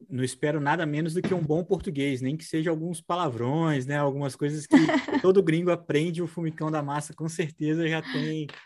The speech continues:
Speaker 1: algumas coisas no gatilho, eu espero
Speaker 2: Ca-,
Speaker 1: que
Speaker 2: caipirinha.
Speaker 1: É, então, é isso que, é, é isso que, que eu quero ouvir nesse M T B Pass, Vivi.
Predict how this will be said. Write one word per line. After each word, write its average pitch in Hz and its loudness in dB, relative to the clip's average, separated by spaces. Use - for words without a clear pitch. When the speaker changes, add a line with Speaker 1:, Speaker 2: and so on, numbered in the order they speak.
Speaker 1:
algumas 160 0
coisas 180 2
no 180 -4
gatilho, 170 0
eu - 2
espero 165 -2
Speaker 2:
Ca-, 220 4
Speaker 1:
que 165 -2
Speaker 2:
caipirinha. 240 6
Speaker 1:
É, 156 6
então, 143 0
é 254 6
isso 247 2
que, 165 -2
é, 131 0
é - 4
isso 190 -2
que, 190 2
que - 6
eu 185 10
quero 185 10
ouvir 160 8
nesse 165 6
M 143 4
T 151 4
B 151 8
Pass, 135 6
Vivi. 113 2